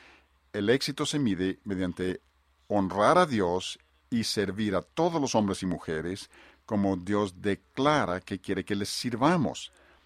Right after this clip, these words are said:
El éxito no se trata de nuestros muchos trajes, o esto o aquello. El éxito se cifra en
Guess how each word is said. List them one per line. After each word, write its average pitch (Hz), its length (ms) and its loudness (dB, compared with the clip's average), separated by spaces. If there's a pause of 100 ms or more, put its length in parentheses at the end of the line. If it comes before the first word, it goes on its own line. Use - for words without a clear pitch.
(260)
El 110 200 0
éxito 101 880 -2
no 120 180 0
se 156 140 -4
trata 117 720 -2 (220)
de 90 640 -2 (1300)
nuestros 98 500 -4
muchos 113 300 0
trajes, 104 640 2 (140)
o 85 200 -2
esto 104 260 -2
o - 160 -2
aquello. - 380 2 (440)
El 113 180 2
éxito 101 800 0 (180)
se - 320 -4
cifra 127 720 -4
en 104 420 2